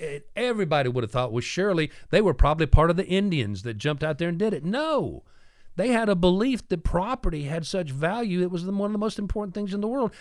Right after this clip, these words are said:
They wouldn't cross. That was the whole s-, same thing with Robert E. Lee,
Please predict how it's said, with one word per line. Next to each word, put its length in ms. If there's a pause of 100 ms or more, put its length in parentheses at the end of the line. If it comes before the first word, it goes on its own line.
(180)
They 160
wouldn't 320
cross. 340
That 140
was 100
the 120
whole 260
s-, 260
same 260
thing 120
with 140
Robert 360
E. 80
Lee, 420